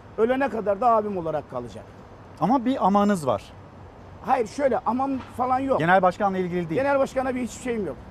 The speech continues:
Speaker 2: Yakın
Speaker 1: Ama
Speaker 2: ekibiyle
Speaker 1: yakın
Speaker 2: ilgili.
Speaker 1: etrafındaki arkadaşlar benden rahatsız oldular. Yani niye rahatsız oldular? İnşallah önümüzdeki günlerde onlarla da bunları konuşuruz, bir araya geliriz. Bu rahatsızlık dolayısıyla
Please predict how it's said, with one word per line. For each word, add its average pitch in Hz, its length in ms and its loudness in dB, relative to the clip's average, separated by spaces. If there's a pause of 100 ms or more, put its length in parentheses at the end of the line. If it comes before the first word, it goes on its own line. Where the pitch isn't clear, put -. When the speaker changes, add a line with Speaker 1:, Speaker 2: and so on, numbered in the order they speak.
(200)
Speaker 2:
Yakın 165 260 2
Speaker 1:
Ama 202 120 4
Speaker 2:
ekibiyle - 240 4
Speaker 1:
yakın - 120 4
Speaker 2:
ilgili. 294 140 2
Speaker 1:
etrafındaki 202 720 0
arkadaşlar 240 640 0
benden 285 320 0
rahatsız 277 360 0
oldular. 120 320 -8 (840)
Yani 247 340 2
niye 269 200 4
rahatsız 208 360 0
oldular? 180 340 -4 (100)
İnşallah 233 420 -2
önümüzdeki 226 480 -4
günlerde 185 560 -4 (440)
onlarla 226 500 -2
da 170 160 0 (420)
bunları 196 280 -2
konuşuruz, 170 560 -6 (120)
bir 180 60 0
araya 170 260 0
geliriz. 160 360 -6 (540)
Bu 294 140 -2
rahatsızlık 277 560 2
dolayısıyla 190 840 -2